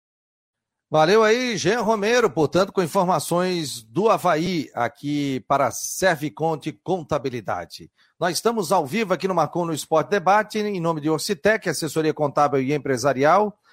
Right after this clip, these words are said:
a imobiliária Steinhaus, Cicobi, Artesania Choripanes e Casa da Raquete ponto com. Não esqueça, entra lá no site do meu amigo João, aqui da Grande Floripa, rapaz, tem um monte de artigo legal.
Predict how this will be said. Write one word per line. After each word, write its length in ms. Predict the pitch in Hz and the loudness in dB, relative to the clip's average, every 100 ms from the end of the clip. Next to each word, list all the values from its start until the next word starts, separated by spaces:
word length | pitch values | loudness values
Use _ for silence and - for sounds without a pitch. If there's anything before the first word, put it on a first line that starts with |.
| _ _ | _ _
a 160 | - 143 | 0 2
imobiliária 720 | 214 214 165 165 160 147 139 131 | 2 0 0 2 2 4 2 0
Steinhaus, 760 | 113 - 185 190 156 170 160 - | -2 -2 0 2 2 2 0 -6
Cicobi, 500 | 202 156 165 165 156 | -8 -2 2 2 2
Artesania 520 | 147 185 143 160 165 | 0 0 -2 -2 -2
Choripanes 720 | 143 170 113 151 151 147 131 _ _ _ | -2 -2 -2 0 0 -2 -6 _ _ _
e 100 | 151 | -8
Casa 460 | 143 - 254 226 202 | -8 0 0 2 0
da 140 | 202 | 2
Raquete 400 | 165 - 214 - | 0 0 0 0
ponto 240 | 220 214 - | -2 -2 2
com. 180 | 214 170 | 2 2
Não 80 | |
esqueça, 420 | 135 - 202 170 170 | 0 0 0 0 -4
entra 200 | 175 180 | -2 0
lá 140 | 202 | 0
no 100 | 190 | -2
site 580 | - 208 214 160 196 143 _ _ - | 0 2 2 2 -2 -2 _ _ -8
do 100 | 160 | -2
meu 120 | 190 | 0
amigo 260 | 190 208 175 | 0 -2 -2
João, 520 | 165 214 254 196 120 - | 4 4 4 2 -4 -6
aqui 400 | 208 - 269 247 | -6 -6 -8 -4
da 100 | 156 | -4
Grande 260 | 147 185 | -4 -8
Floripa, 640 | 147 143 120 170 233 - 139 | -6 -4 -2 0 -2 -2 0
rapaz, 480 | 135 - 123 120 | 0 0 -2 -2
tem 160 | - 196 | -4 -6
um 60 | 165 | -6
monte 680 | 117 131 160 240 277 208 | -8 -6 2 4 4 0
de 100 | 185 | -2
artigo 360 | 160 - 196 175 | -2 -2 -4 0
legal. 440 | 156 135 165 180 | 0 4 4 2